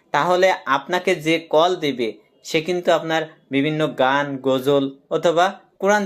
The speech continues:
তেলাওয়াত আপনি কিন্তু এখানে সেট করে দিতে পারেন। আপনি এখান থেকে বাংলা, ইংলিশ, আরবি সব প্রকার কিছু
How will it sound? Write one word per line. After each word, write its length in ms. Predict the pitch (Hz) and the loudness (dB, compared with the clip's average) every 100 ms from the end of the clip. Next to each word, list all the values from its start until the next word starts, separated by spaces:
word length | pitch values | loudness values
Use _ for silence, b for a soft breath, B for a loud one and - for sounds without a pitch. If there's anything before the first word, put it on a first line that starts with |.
| 185 | 0
তেলাওয়াত 340 | 185 170 151 135 | 2 4 2 -2
আপনি 140 | 135 147 | -6 -8
কিন্তু 160 | 147 143 139 | -8 -2 0
এখানে 220 | 135 170 - | 0 -4 -4
সেট 140 | 143 139 | -6 -2
করে 160 | 147 139 | -2 -2
দিতে 260 | 135 131 127 | -6 -4 -2
পারেন। 180 | 117 110 | 0 -2
আপনি 220 | 117 117 139 | -4 -4 -4
এখান 160 | 135 135 139 | -2 -4 -4
থেকে 140 | 139 135 127 | -4 0 0
বাংলা, 400 | 127 131 131 131 127 | 0 -2 -2 -2 -4
ইংলিশ, 440 | 127 123 127 131 123 - b b b b - | -6 -6 -4 -4 -8 -14 b b b b -8
আরবি 380 | 139 135 131 135 135 | -2 0 -2 -4 -2
সব 260 | 185 196 190 185 | 2 4 2 0
প্রকার 280 | 160 156 156 151 | -2 2 0 0
কিছু 160 | 139 | -2